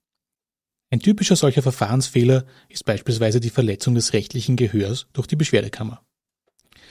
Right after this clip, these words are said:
Wenn ein solcher Verfahrensfehler vorliegt, entscheidet die große Beschwerdekammer typischerweise dadurch,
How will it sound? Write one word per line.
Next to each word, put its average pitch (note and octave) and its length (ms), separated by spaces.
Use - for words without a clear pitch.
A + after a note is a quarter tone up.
Wenn D#3+ 100
ein G3+ 100
solcher F3+ 260
Verfahrensfehler C3 640
vorliegt, F#3 500
entscheidet B2 380
die C3+ 60
große A#2+ 360
Beschwerdekammer C3+ 640
typischerweise C3 580
dadurch, B2 440